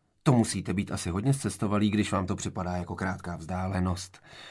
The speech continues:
"Dá se to tak říct, to víte, služební povinnosti člověka zavedou na různá místa."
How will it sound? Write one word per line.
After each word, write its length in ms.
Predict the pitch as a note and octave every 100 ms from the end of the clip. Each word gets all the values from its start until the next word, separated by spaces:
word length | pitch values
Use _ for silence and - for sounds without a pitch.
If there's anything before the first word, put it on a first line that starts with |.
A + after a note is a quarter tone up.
| - - - _ - C#4+ D4
"Dá 140 | C#4 A#3
se 140 | A#3
to 100 | A3
tak 200 | G#3+ F3+
říct, 360 | G#3+ G3+ - -
to 100 | G2+
víte, 300 | C#3 C3+ G2+
služební 440 | G#2+ G2+ G2+ G2
povinnosti 480 | G#2 G#2+ G#2+ G2+ G2
člověka 380 | - G2 F#2+ F#2+
zavedou 360 | F#2 F#2+ F#2+
na 140 | A2 C3+
různá 340 | G2+ E2 D2
místa." 440 | C#2+ A1+ - D2+